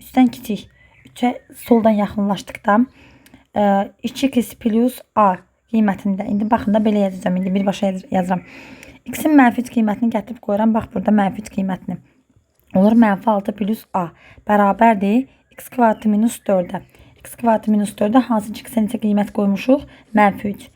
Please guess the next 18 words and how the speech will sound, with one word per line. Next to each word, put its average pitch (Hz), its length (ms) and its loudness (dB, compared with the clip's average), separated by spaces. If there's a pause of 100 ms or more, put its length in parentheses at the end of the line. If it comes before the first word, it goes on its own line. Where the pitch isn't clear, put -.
(300)
Mənfi 214 240 -2
üçün 220 160 -2
kvadratı 208 320 0
neçə 202 180 -4
eləyir? 247 300 2
Doqquz 196 400 -4
minus 220 320 2
dördə. 185 360 -4 (260)
Buradan 254 260 4
A 233 160 2
bərabərdir 202 720 0
on 202 200 2
bir. 180 180 -6
A-nı 226 260 4
on 233 140 6
bir 220 160 -2
almış 208 260 -4
olduq. 185 240 -8